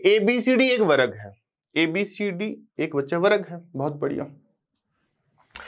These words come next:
चार बराबर अर्धवृत्त इस प्रकार खींचे गए हैं, चार बराबर अर्धवृत्त देखना इस प्रकार खींचे गए हैं कि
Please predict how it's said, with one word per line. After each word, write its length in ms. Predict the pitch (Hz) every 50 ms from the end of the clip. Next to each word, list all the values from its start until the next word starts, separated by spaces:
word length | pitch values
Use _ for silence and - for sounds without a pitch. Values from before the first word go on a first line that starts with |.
| - - - - _ _ -
चार 340 | - 214 208 220 240 262 262
बराबर 360 | 220 247 226 220 220 262 254 233
अर्धवृत्त 520 | 214 226 233 220 233 254 254 247 - 240
इस 100 | 233 240
प्रकार 360 | - 226 220 220 226 220 226 220
खींचे 320 | 220 - 202 175 - 190
गए 180 | 185 190 190 185
हैं, 160 | 190 185 185 175 - _ _ _ -
चार 240 | - 170 175 185 190
बराबर 300 | 180 180 175 170 170 185 185
अर्धवृत्त 340 | 165 170 165 170 175 170 165
देखना 220 | 180 180 190 185
इस 140 | 180 202 196 -
प्रकार 280 | 202 190 190 180 180 180
खींचे 320 | - - 175 175 180 170
गए 160 | 165 170 170
हैं 200 | 175 175 175 175
कि 160 | 175 220 220